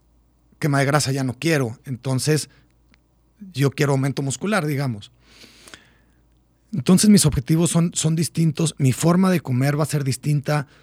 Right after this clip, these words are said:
mi forma de hacer ejercicio es distinto. O una persona, como les digo también, eh, si es de obesidad mórbida o, o que está con obesidad extrema,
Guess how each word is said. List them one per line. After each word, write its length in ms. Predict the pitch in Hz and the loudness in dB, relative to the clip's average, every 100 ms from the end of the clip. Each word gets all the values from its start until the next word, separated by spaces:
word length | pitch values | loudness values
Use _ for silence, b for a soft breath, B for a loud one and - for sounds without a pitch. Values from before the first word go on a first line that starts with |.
| b b | b b
mi 80 | 131 | -6
forma 280 | - 147 160 | -2 2 2
de 60 | |
hacer 200 | 147 143 | 2 0
ejercicio 440 | 151 123 - 139 139 | -2 -4 -2 -2 -2
es 80 | 131 | -4
distinto. 540 | 135 - 131 131 131 B B B B B - | -4 -2 -2 -2 -8 B B B B B -2
O 100 | 139 | 0
una 240 | 135 165 | 2 0
persona, 340 | - 135 156 156 | 0 2 2 0
como 180 | 139 131 | 0 -2
les 120 | 127 | -2
digo 140 | 131 | -4
también, 400 | 127 120 117 113 - | -4 -4 -4 -4 -6
eh, 120 | 117 | -4
si 100 | 127 | -2
es 160 | 120 113 | -2 -2
de 80 | |
obesidad 460 | 120 117 107 120 135 | -4 -2 -4 -2 0
mórbida 640 | 143 160 143 131 127 135 - | 2 2 4 4 2 0 -6
o, 260 | 123 113 | -4 -4
o 200 | 127 113 | -4 -10
que 80 | - | -12
está 360 | - 123 127 123 | -8 -6 -4 -2
con 200 | 139 131 | -2 -2
obesidad 320 | 120 120 120 | -4 -6 -6
extrema, 500 | 127 151 160 139 | -6 -2 0 0